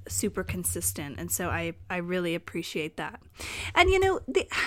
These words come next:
this other thing that I wanted to say is that early pregnancy is this weird time where, for me, it's this feeling of my whole rhythm stops.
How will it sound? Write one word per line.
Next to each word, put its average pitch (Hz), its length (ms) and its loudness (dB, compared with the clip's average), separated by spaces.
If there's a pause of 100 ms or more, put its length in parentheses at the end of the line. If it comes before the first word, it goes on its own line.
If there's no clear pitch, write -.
(160)
this - 200 -8
other 466 260 4
thing 359 140 4
that 269 120 8
I 247 80 10
wanted 226 340 4
to 202 80 2
say 214 320 6
is 208 140 8
that - 200 4
early 466 300 6
pregnancy 262 560 4
is 214 120 4
this 196 220 2
weird 220 380 6
time 226 640 4 (460)
where, 208 800 8 (1600)
for - 280 4
me, 233 800 8 (440)
it's 254 220 4
this 247 220 2
feeling 294 400 4
of 214 260 4 (280)
my 220 100 4
whole 311 460 4
rhythm 208 420 8
stops. - 640 -2